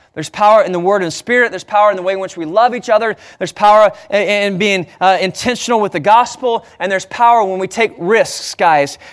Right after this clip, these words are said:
to go and proclaim the gospel. Will we go? Will we go? Yes? Yes?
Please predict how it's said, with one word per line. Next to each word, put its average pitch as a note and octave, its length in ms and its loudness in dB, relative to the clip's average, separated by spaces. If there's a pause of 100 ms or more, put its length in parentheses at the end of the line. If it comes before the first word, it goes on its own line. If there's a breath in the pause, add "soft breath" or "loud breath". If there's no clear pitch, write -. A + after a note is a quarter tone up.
to F3+ 80 0
go G3 260 2
and G#3 100 -4
proclaim F3+ 380 0
the D3 80 -2
gospel. C3+ 540 -2 (160 soft breath)
Will D3 100 2
we D3+ 100 2
go? C3+ 300 -2 (1600)
Will D3 80 0
we D3 40 2
go? G3 400 2 (600)
Yes? E3 460 -2 (1500)
Yes? G#3 540 0